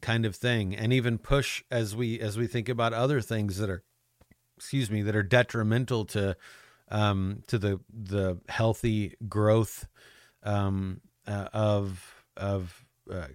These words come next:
kids and teenagers and young adults. Um, more power to you guys, right? More power to us. But, um, but we need to do it with the right motives,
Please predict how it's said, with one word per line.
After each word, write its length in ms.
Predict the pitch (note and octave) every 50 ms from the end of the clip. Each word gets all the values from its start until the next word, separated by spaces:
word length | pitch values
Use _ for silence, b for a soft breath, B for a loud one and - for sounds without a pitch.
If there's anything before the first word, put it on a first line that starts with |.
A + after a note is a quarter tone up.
| - _ _ -
kids 360 | - A2+ G#2+ A2+ A2+ G#2 G2
and 160 | G2+ F#2 F2+
teenagers 640 | - A2+ A2 A2 A2 G#2+ G#2 F2+ G#2 A2 A2+ A2+ G2+
and 160 | A2+ G#2+ G2+ G2+
young 220 | G#2 G#2 G#2+ G#2+
adults. 540 | G#2 F#2+ G#2 G#2 A2 B2+ - - - - B B B B B B B B B -
Um, 460 | G#2+ G#2 G#2 G#2 G2+ G2 G2 G2 F2+ -
more 240 | G#2+ G#2+ A2+ C#3 C3
power 300 | - C#3 C#3 C#3 C3+ A2
to 160 | - - C3
you 140 | B2 A2+ G#2+
guys, 460 | F#2+ F#2+ F2+ D#2+ D2+ D2 - - - - _ _ _ _ _
right? 260 | G2+ G#2 G#2+ A2 A2+ G#2+
More 200 | G#2+ A2 B2 A2+
power 320 | - C3 C3 C#3 C3+ A#2+
to 220 | - - B2+ A2
us. 300 | F2 D2+ - - - - - _ _ -
But, 320 | G2+ A2+ G#2+ G2+ - - _ _ _ B B B B B B B B B B _
um, 420 | G2+ G2+ G2 G2 F#2+ F#2 F#2+ F#2+ - -
but 220 | A2+ G#2 A#2 A2+
we 120 | A2 A2 A2
need 120 | A#2+ B2+
to 100 | C3 C3
do 100 | B2 C3+
it 80 | C3+ A#2+
with 120 | A#2+ -
the 80 | B2+ A#2+
right 200 | A2+ A2+ G#2 G#2
motives, 640 | G2 G#2 G#2 G#2+ A2 B2 C#3 D3 D3 C#3+ - -